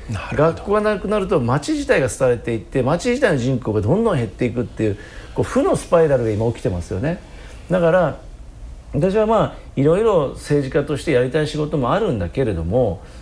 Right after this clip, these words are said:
Speaker 2: 多分田舎で育った私しかできないね、その地方の視点で
Speaker 1: うん。
Speaker 2: やっぱり解決策を示していくこと、地方にいるからこそ見える問題、
Speaker 1: うん。
Speaker 2: え、特に教育の問題とか機会の平等を担保するような
Speaker 1: うん。
Speaker 2: 仕事はね、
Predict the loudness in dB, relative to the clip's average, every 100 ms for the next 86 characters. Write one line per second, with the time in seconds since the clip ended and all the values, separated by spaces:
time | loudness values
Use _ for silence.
0 | -6 0 2 0 -4 -4 0 0 0 -2
1 | -2 -2 0 0 2 2 2 0 -2 -4
2 | 0 0 0 0 0 0 -2 -6 -8 -16
3 | -18 -18 -10 -4 -4 -2 0 0 2 0
4 | -2 0 0 2 2 4 2 0 -6 -6
5 | -4 -8 0 2 2 2 0 2 -2 -2
6 | -2 -2 -2 0 -2 -2 -4 -4 -4 -4
7 | -2 -4 -2 0 0 0 0 0 0 0
8 | 0 0 2 4 2 0 0 0 0 -2
9 | -8 -6 -4 -4 -4 -2 0 2 2 -2
10 | 0 2 2 2 0 0 0 2 0 0
11 | -4 -6 -4 -2 2 2 2 2 2 2
12 | 2 2 0 0 0 -4 -2 0 0 0
13 | 2 2 2 -2 -6 -12 -6 0 0 2
14 | 0 2 0 -2